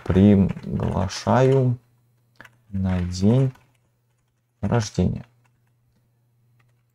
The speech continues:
И, например, в-, вот так вот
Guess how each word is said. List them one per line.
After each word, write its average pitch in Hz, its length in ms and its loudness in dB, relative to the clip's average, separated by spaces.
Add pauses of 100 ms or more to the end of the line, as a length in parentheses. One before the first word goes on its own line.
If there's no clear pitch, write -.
(140)
И, - 120 -2
например, 90 480 2
в-, 87 340 -6 (800)
вот 101 160 0
так - 140 -10
вот - 100 -20